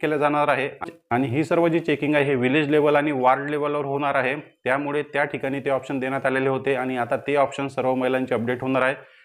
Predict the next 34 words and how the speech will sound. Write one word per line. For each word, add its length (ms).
ज्या 200
महिलांचं 540
वार्ड 340
लेव्हल 240
आणि 160
व्हिलेज 340
लेव्हलमध्ये 540
अर्ज 300
अप्रूव्ह 460
केले 220
जाईल 220
त्याच 220
महिलांना 440
यापुढे 500
पैसे 380
मिळणार. 380
ज्या 160
महिलांचे 460
वार्ड 440
लेव्हल 260
किंवा 280
व्हिलेज 340
लेव्हलवर 500
जर 220
अर्ज 240
डिसअप्रूव्ह 540
झाले, 280
नामंजूर 520
झाले, 340
त्यांना 340
पात्र 360
ठरवण्यात 540
आलं 280
नाही, 220